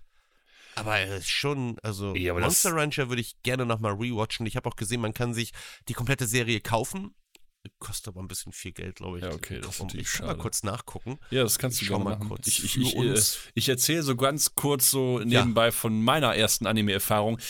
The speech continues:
Speaker 2: Ich mag mich jetzt irren, aber kann es sein, dass die Pokémon-Karten vor dem Pokémon-Anime da waren?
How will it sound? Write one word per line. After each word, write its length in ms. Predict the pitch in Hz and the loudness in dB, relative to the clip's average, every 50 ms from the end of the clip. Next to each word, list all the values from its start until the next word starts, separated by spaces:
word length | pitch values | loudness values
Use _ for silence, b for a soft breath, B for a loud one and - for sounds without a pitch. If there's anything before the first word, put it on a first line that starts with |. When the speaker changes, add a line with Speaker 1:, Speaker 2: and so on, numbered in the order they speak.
| B B B B | B B B B
Speaker 2:
Ich 220 | B - - - 117 | B 0 2 4 4
mag 440 | 113 113 120 127 151 185 - - | 4 6 6 6 4 4 2 0
mich 160 | 185 175 - - | 0 0 2 0
jetzt 320 | 156 - - - - - | 0 2 2 0 2 2
irren, 300 | - 143 135 110 101 90 | 2 2 4 4 2 0
aber 160 | 92 92 98 - | 0 0 -2 -2
kann 260 | - - 127 135 165 | -2 -2 0 0 2
es 140 | 165 - - | 2 4 4
sein, 220 | 139 131 139 143 | 4 2 0 0
dass 180 | 139 127 - - | 0 0 0 0
die 100 | 120 113 - - 123 120 123 - 113 107 101 98 98 - - - | -2 -4 -2 -2 -2 -2 0 0 -2 -2 -2 -4 -6 -8 -6 -4
Pokémon-Karten 840 | - - 135 143 165 170 165 - - - 104 95 95 104 123 147 - B B B B B B B B B B | 0 2 4 4 4 2 0 0 0 0 0 0 0 -2 -2 -4 -6 B B B B B B B B B B
vor 440 | B - - - - - 127 147 156 | B -2 0 2 2 4 2 2 2
dem 160 | 156 147 131 | 2 0 0
Pokémon-Anime 1200 | - 139 139 135 - 131 120 107 104 101 - - - 110 113 127 147 139 113 92 90 87 85 82 | 0 0 0 0 0 2 2 4 2 2 0 0 2 4 4 6 6 4 4 4 2 0 -2 -2
da 300 | - 87 80 80 80 80 | -4 -4 -4 -4 -4 -4
waren? 460 | 87 82 82 82 87 101 123 147 151 | -4 -4 -4 -4 -4 -4 -4 -6 -8